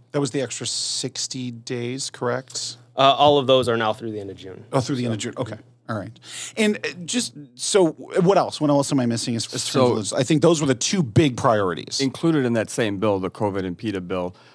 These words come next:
Speaker 3: uh, Chicago Local two brothers and sisters don't have the same work comp benefits that the rest of us do. They
Speaker 1: Correct.
Speaker 3: also have a different article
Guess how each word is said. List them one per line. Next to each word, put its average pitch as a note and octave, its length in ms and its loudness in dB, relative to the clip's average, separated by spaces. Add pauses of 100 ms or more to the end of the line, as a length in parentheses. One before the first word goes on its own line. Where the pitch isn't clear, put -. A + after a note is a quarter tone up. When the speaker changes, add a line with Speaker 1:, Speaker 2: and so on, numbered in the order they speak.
(140)
Speaker 3:
uh, G2+ 180 -2 (140)
Chicago C3+ 500 -2
Local A#2+ 300 0
two C3 160 -4
brothers G2 360 -4
and F2+ 60 -14
sisters G2+ 460 -8
don't A2 300 -4
have G#2+ 360 -4
the F#2+ 100 -10
same F#2+ 360 -6
work G2+ 240 -6
comp G2+ 340 -6
benefits A2 480 -6
that F#2+ 200 -6
the F#2 80 -8
rest G2 280 -6
of A2 100 -8
us A2+ 200 -6
do. B2 160 -4
They B2 180 -8
Speaker 1:
Correct. G#2+ 60 2
Speaker 3:
also A2+ 240 0
have G#2+ 220 -2
a G2 100 -6
different G2 400 -6
article G#2 520 -4